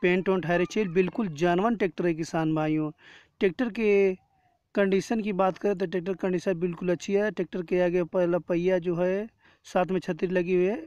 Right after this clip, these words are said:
स्टीयरिंग में बढ़िया है। ट्रैक्टर के पिछले वाले टायर जो है ये चौदह नौ अट्ठाईस के पिछले टायर हैं, जो पंचानवे परसेंट से भी अभी थोड़ी ज़्यादा ही हैं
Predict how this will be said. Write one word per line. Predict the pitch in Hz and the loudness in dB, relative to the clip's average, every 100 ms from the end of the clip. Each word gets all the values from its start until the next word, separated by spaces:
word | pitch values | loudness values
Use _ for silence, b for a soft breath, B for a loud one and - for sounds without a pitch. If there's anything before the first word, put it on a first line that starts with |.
| - | -12
स्टीयरिंग | 156 185 175 185 | -6 -2 0 0
में | 170 | 0
बढ़िया | 170 180 | 0 0
है। | |
ट्रैक्टर | 185 175 196 | -2 -4 -6
के | 170 180 208 - B B B B B B B _ _ _ _ _ | -4 -4 -4 -8 B B B B B B B _ _ _ _ _
पिछले | 185 - 208 | -8 -4 0
वाले | 233 220 | 0 -2
टायर | 180 202 | 0 0
जो | 190 185 | 2 0
है | 196 | 2
ये | 196 180 | 2 0
चौदह | - 190 190 | 0 2 2
नौ | 202 196 | 2 2
अट्ठाईस | 180 185 196 - | 0 0 -2 -2
के | 185 | -4
पिछले | - 170 196 208 | -4 -4 -2 0
टायर | 196 190 | 2 2
हैं, | 175 202 | 2 -2
जो | 185 185 - | -2 -2 -2
पंचानवे | 180 175 - 175 175 190 | -2 0 0 0 0 -2
परसेंट | - 165 - 175 180 160 | 0 -2 -2 -2 -2 -6
से | - 170 | -6 -2
भी | 170 | 0
अभी | 175 170 | 0 -2
थोड़ी | 151 175 160 | -4 -4 -2
ज़्यादा | 156 151 160 | -2 -2 0
ही | 170 | 0
हैं | 156 | 0